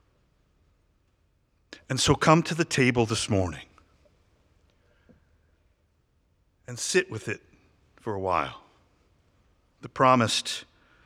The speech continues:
the presence, the call of Jesus Christ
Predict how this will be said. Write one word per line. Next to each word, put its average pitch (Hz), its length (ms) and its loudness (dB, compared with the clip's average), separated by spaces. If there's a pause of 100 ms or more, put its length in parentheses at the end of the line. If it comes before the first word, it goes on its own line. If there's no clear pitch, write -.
(540)
the - 80 -12
presence, 107 720 -2 (960)
the - 80 -16
call 120 420 2
of 104 80 -4
Jesus 113 420 -4
Christ - 680 -2